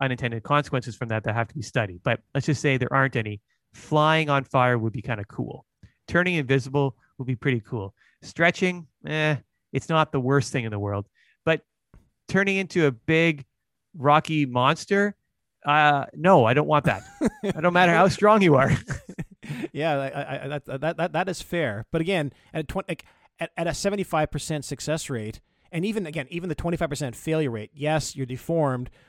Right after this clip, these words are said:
Speaker 2: but you also have these incredible abilities that no one else
Speaker 1: <laughs>
Speaker 2: has.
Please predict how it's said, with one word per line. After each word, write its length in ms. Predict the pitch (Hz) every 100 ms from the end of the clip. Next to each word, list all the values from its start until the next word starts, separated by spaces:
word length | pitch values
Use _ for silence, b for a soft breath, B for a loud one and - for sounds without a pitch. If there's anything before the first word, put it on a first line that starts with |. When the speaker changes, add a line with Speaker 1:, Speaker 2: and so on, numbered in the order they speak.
| b
Speaker 2:
but 140 | - 160
you 120 | 156
also 240 | 170 160
have 140 | 143 131
these 120 | 123
incredible 400 | 127 156 143 127
abilities 360 | 120 135 131 117
that 100 | 117
no 80 |
one 100 | 127
else 160 | 120 117
Speaker 1:
<laughs> 120 | 117
Speaker 2:
has. 220 | 127 185